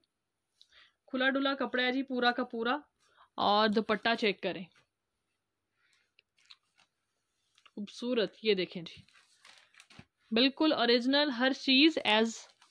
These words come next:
अ, मॉडल, इस तरह से मॉडल पिक्चर में मॉडल ने पहनी हुई है, इस तरह से चेक करें। दुपट्टा भी बहुत ही ज़बरदस्त क्वालिटी पे का है। ये देखें जी,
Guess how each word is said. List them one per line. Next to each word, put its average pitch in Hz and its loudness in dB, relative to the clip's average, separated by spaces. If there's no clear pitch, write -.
अ, 196 2
मॉडल, 196 4
इस 214 -2
तरह 233 0
से 240 -2
मॉडल 208 2
पिक्चर 240 0
में 247 4
मॉडल 214 0
ने 247 2
पहनी 233 2
हुई 240 6
है, 269 2
इस 226 -6
तरह 202 -2
से 190 -8
चेक 180 -10
करें। 190 -6
दुपट्टा 220 -4
भी 240 -4
बहुत 226 -4
ही 240 -4
ज़बरदस्त 196 -4
क्वालिटी 185 -6
पे - -16
का 185 -2
है। 185 -10
ये 185 -6
देखें 175 -12
जी, 185 -18